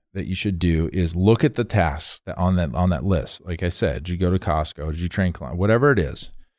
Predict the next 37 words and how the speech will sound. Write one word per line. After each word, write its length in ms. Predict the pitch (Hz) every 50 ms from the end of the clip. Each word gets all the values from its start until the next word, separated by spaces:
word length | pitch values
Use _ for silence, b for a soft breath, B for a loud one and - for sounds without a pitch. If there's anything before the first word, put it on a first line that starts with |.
| _ _ _ _ _ _ _ _ _ -
the 220 | - 107 104 110 101
things 320 | - - 165 185 196 180
that 160 | - 160 - -
you 500 | 110 117 117 117 110 110 104 104 101 - _ -
should 240 | - - 110 92
be 120 | 85 107 110
doing 480 | 120 117 95 87 85 85 87 95 92 - -
are 100 | 95 92
the 80 | 92
things 320 | 90 - 87 87 87 87 -
that 120 | 85 80
generate 420 | 76 - 73 78 80 82 90 80
revenue. 400 | - 113 139 147 123 73 - - - _ _ _ _ _ _ _ _ _ _ _ _ _ -
Okay. 260 | 92 - - 78 73 b b b b b b
So 120 | - 110
whenever 240 | 101 113 131 143 165
I 80 | 151
have 120 | 147 135 113
a 80 | 107
bunch 180 | 101 127 120 107
of 80 | 104 -
things 180 | 117 117 101 -
to 60 | 107
do 180 | 92 107 110 104
for 120 | - 131
the 80 | 120 117
day, 200 | 110 120 120 120
granted, 520 | 98 87 101 - 107 107 110 95 110 98 90
these 180 | 107 104 101
are 120 | 101 92 87
all 220 | 76 98 101 98
things 240 | 92 - 104 98 90
that 80 | 95
I 80 | 90 87
should 260 | - - - 101 98
be 80 | 117 117
doing, 480 | 117 135 139 147 156 170 175 170 151